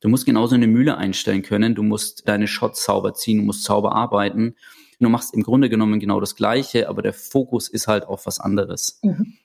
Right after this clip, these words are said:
Speaker 1: Und ja, das ist auf jeden Fall ganz wichtig und deswegen, das muss man schon mal klarstellen.
Speaker 2: Wo wir schon mitten im Prinzip bei der Performance an sich sind, wie lief es denn bei dir im letzten Jahr? Wie sah deine Performance aus? Was hast du kreiert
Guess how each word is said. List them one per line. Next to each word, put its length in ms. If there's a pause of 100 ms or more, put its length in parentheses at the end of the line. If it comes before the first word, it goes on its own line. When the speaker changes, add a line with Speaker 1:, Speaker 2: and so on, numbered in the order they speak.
(260)
Speaker 1:
Und 580
ja, 180
das 180
ist 100
auf 120
jeden 140
Fall 160
ganz 200
wichtig 320
und 80
deswegen, 560 (120)
das 180
muss 180
man 120
schon 140
mal 140
klarstellen. 580 (800)
Speaker 2:
Wo 180
wir 120
schon 260
mitten 440
im 160
Prinzip 520
bei 340
der 160
Performance 800
an 160
sich 340
sind, 320
wie 120
lief 260
es 140
denn 200
bei 120
dir 220 (100)
im 100
letzten 480
Jahr? 280
Wie 120
sah 220
deine 360
Performance 720
aus? 360 (260)
Was 220
hast 240
du 60
kreiert 640